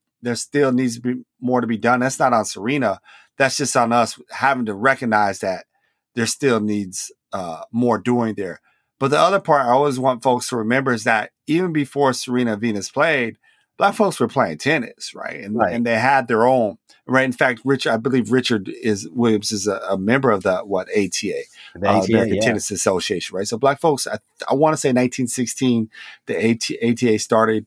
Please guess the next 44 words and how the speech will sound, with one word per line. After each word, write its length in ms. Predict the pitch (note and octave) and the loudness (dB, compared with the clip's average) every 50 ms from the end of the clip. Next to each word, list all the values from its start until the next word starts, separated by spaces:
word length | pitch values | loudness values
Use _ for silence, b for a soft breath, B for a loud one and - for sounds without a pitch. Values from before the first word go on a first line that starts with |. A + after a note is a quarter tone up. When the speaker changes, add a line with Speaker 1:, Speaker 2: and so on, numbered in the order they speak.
| _ _ | _ _
Speaker 1:
their 140 | - G#2+ - - - | -4 -4 -4 -4 -2
own 380 | A#2 C3 C3+ C3 C3 B2+ A#2 | 0 2 2 4 2 2 0
tennis 320 | - - C#3 C3 A#2+ - A#2 | 0 0 0 0 0 -2 -4
situa-, 640 | A2 - - A2 - - A#2 G#2+ G2+ G#2 G#2 - - - | -4 -2 -2 -2 -2 0 0 0 0 0 -2 -6 -4 -2
uh, 280 | G#2+ G2 F#2 F#2 - - - - _ _ _ - | 0 0 0 -2 -4 -8 -14 -20 _ _ _ -10
uh, 140 | F#2+ F#2+ G#2+ | -8 -4 -4
association. 640 | A#2+ - B2+ A2+ G#2+ - - A2+ G#2 - - G#2 G2 | -2 2 2 2 2 2 2 0 0 0 -2 -2 0
I, 160 | F#2 F#2 - - | 0 -2 -2 -4
and 160 | G#2 G#2 G2 F#2+ | -6 -4 -2 -2
I, 220 | F#2 F#2 F2+ - b b b b b b b b b - | -2 -2 -4 -8 b b b b b b b b b -8
I 60 | A#2+ | -6
suggest 360 | - - A#2 B2 A#2+ A2 - | -6 -2 0 0 0 0 0
people 320 | C#3 B2 A2 A2+ A2 A2+ - | -2 0 0 -2 -2 -2 -6
look 340 | - D#3 C3 C3 B2 - - | -6 -2 0 0 0 2 2
up, 300 | B2+ B2+ A#2+ G#2+ - - _ _ _ _ _ - | 2 2 2 0 -2 -8 _ _ _ _ _ -6
um, 340 | G2+ G2+ F#2+ F#2+ G2+ A2 - - - - | -4 -2 -2 -4 -6 -10 -14 -20 -14 -8
and 220 | A#2 A2 A2+ - - - | -8 -8 -8 -8 -2 -2
everything 300 | C#3 C#3+ C#3+ D3+ D3 B2+ | -2 0 2 0 2 2
that 140 | B2 A#2 | 2 2
they 80 | A#2 A#2+ | 2 2
had 120 | A#2 A2+ | 0 0
to 60 | G#2 F#2+ | -2 -2
go 260 | - C3+ C3+ C#3 C#3 | 0 2 2 2 2
through 280 | C3 - C#3 C3 C3 | 0 -2 -2 0 0
and 80 | B2+ A#2+ | 0 0
some 120 | - B2+ G#2+ | -2 -4 -2
of 40 | G#2 | -4
their 80 | G2+ | -4
champions, 500 | G2+ - C3 A#2+ A#2 A#2+ A#2 A2+ A2 G#2 | -4 0 0 0 0 -2 -4 -10 -6 -4
like 140 | G#2+ G2 G#2+ - | -4 -4 -4 -4
Ora 260 | G#2+ A2+ A2 G#2 G2+ | -2 0 2 2 2
Washington. 560 | G#2+ A2+ A2 A2 - - - - A#2 G#2+ G2+ b b b b b b b | 2 2 2 0 -4 -8 -8 -8 -8 -8 -8 b b b b b b b
So 160 | - - B2+ | -2 -2 0
black 280 | G#2+ C3+ D3+ F3 F3 - | 2 2 2 2 2 0
tennis 280 | - F3 D#3 C#3 - | -2 -2 -2 -2 -2
was, 200 | B2 A2+ G#2 A2 - - - | -6 -6 -6 -8 -12 -12 -4
was 340 | A#2+ G#2+ G2+ G2 F#2 - - _ | -2 -2 -2 -2 -4 -8 -12 _
alive, 680 | F2+ F#2 G2+ A2+ B2 B2 B2 B2 A#2+ A#2 A2+ A2+ A2 - | -8 -2 2 4 4 6 4 4 4 2 0 0 -2 -6
it 140 | - F2 F2 | -10 -16 -16
was 180 | E2+ E2 D#2+ _ | -16 -18 -14 _
well, 520 | G2 G#2+ A2+ A#2 A#2 A2+ A2+ G#2+ G#2+ G#2+ | -6 -2 0 2 4 4 4 4 2 0
it 100 | G2+ F#2 | -2 -8
was 160 | F2+ F2 F2 - | -12 -14 -16 -10
thriving. 580 | - A2 A2 A#2 A#2 A2+ G#2+ A2 G2+ F#2+ F#2 | -4 0 2 2 2 2 -2 -4 -8 -10 -12